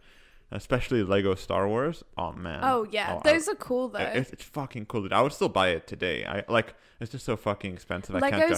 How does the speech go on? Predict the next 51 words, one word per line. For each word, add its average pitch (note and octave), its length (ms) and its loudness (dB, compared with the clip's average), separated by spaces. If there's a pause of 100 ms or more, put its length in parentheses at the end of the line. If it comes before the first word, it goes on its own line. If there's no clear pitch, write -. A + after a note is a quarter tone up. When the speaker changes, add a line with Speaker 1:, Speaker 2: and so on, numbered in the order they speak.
(120)
Speaker 1:
justify G#3 320 0
it. - 40 2
Speaker 2:
timeless, F#3+ 560 -6
though, - 180 -6
aren't A3 260 -6
they? - 160 -8
'Cause - 140 -6
it's D4 160 -4
just E4 200 -2
constructing. A#3 960 -4
Speaker 1:
Yeah, F3+ 280 4
yeah. A#2 260 2
But G#2+ 140 0
it's A2+ 140 -2
like, B2 220 0
like, B2 240 2
I C3+ 120 4
see E3 260 0
it C#3 80 6
sometimes. G#2+ 260 -4
I'm G2+ 60 -4
like, G2 180 -6
"Man, G#1+ 140 -6
I - 60 -2
can't - 220 -12
justify - 480 -14
fucking - 380 -14
buying - 340 -12
a - 80 -12
Lego." - 440 -12 (340)
You - 100 -20
know, - 120 -20 (220)
like, - 80 -16
Speaker 2:
I - 20 -12
think A4+ 240 -4
Speaker 1:
it's E5 140 -2
Speaker 2:
they're - 0 -
Speaker 1:
too - 40 -2
Speaker 2:
quite - 160 4
Speaker 1:
expensive. - 220 2 (200)
Speaker 2:
expensive A#3 240 -2
Speaker 1:
Yeah, A2+ 100 -2
Speaker 2:
now. F#3 380 -2
Speaker 1:
it's B3+ 100 -10
fucking - 360 -12
expensive. G2+ 640 -6
It - 40 -4
was A2 120 -2
always C2 200 -6
expensive, - 480 -18
but - 140 -18